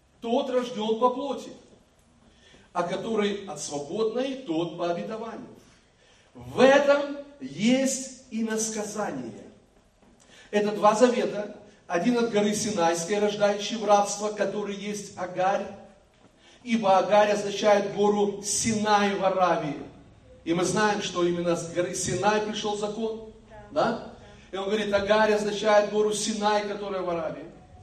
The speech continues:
Дальше написано. И,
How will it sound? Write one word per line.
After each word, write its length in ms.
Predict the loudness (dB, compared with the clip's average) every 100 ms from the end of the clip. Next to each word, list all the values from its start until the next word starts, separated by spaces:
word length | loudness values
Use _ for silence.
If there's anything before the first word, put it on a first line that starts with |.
| -20 -20 -8
Дальше 360 | 2 4 4 0
написано. 520 | -4 -4 -6 -6 -8 -12 -20 -20 _ _ -20 -20 -20 -20 -20 -20 -20 -20 _ _ -20 -20 _ -20 -20 -20 _ _ _
И, 300 | -4 -4 -2